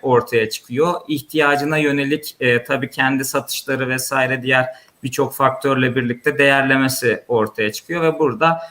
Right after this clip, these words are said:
yatırımla ilgili detaylar, e, yavaş yavaş şekillenmiş oluyor. E, biz de benzer bir, e, süreçte iş planımızı yaptık. E, nerede ne kadar ne harcamamız gerektiği, yurt dışındaki mark-, e, pazarlama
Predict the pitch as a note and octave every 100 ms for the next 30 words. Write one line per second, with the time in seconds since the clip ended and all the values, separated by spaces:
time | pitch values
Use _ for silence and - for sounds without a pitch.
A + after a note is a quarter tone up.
0 | _ D3+ D#3 D#3 D#3 D3 A#2+ A2+ C#3+ D#3+
1 | D#3 D#3 C#3+ C3+ B2 - - A#2 G#2+ G#2+
2 | A2 G#2+ G#2+ G#2 G2 A#2 - A2 - G#2+
3 | G#2 G#2 - - A#2 D3+ F#3 - - _
4 | - C3+ E3+ E3 E3 F3 E3+ E3 E3 E3+
5 | E3+ D3 A#2+ - A#2+ A2 A2 A#2 A#2 -
6 | F3 E3 - D3+ C#3 C3 A#2+ A2+ A2+ G#2
7 | - - E3 - - A#2+ A2+ A#2+ C#3 C#3
8 | C#3 C#3+ C#3+ C#3+ C3+ C3 C3+ C#3 C3+ B2
9 | B2+ A#2+ A#2 G#2+ A2 G#2 G#2 - A2 A2
10 | A2+ B2 - B2+ C3 B2+ B2+ B2+ B2+ B2+
11 | - A#2+ A#2 A2+ B2 B2 B2+ B2 B2+ C3
12 | C3+